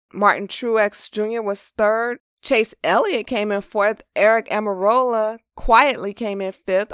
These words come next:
Austin Dillon sixth. Kyle Larson seventh. Jimmie Johnson eighth. Brad Keselowski ninth. And Clint Bowyer tenth. So those were the top ten. And actually,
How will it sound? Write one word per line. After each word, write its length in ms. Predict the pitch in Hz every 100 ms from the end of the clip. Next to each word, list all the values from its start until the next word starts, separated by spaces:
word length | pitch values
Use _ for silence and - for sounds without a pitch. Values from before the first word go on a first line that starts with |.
| - -
Austin 440 | 190 214 208 196
Dillon 340 | 196 208 214
sixth. 640 | 208 - 220 208 226 - -
Kyle 280 | 226 185 196
Larson 480 | 196 190 208 214 196
seventh. 560 | - 208 202 220 247 _ _
Jimmie 340 | 190 220 214 196
Johnson 520 | 214 196 214 226 196 -
eighth. 320 | 180 202 247 _ _ -
Brad 260 | 196 196
Keselowski 840 | 226 190 196 185 208 - - 220 196
ninth. 500 | 190 190 202 240 247 _
And 400 | - 190 196 196
Clint 240 | - 226 -
Bowyer 340 | 208 220 226 226
tenth. 500 | - - 302 285 - _
So 160 | 208 202
those 360 | 214 240 233
were 320 | 226 214 202 - -
the 220 | 190 196
top 380 | - 226 208 _ -
ten. 500 | - 330 285 240 247
And 220 | - 196 - _
actually, 540 | - 440 - - 226